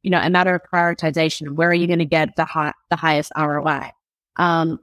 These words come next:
but being able to actually understand your collectors and your top fans, I think it's not only your collectors, but who is gonna be your future collectors?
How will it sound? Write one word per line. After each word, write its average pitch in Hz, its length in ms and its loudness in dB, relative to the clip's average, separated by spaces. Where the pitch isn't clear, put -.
but 214 120 2
being 254 200 4
able 214 180 0
to - 80 0
actually - 260 0
understand 165 800 0
your 156 400 2
collectors 185 760 0
and 165 220 2
your 156 140 4
top - 380 -4
fans, - 520 -2
I 196 80 2
think 233 160 2
it's 233 140 -2
not 254 120 2
only 226 220 4
your 165 140 4
collectors, 185 420 0
but 170 140 -2
who 247 80 2
is 247 120 0
gonna 202 160 0
be 180 80 0
your 156 140 2
future 208 320 -2
collectors? - 560 -6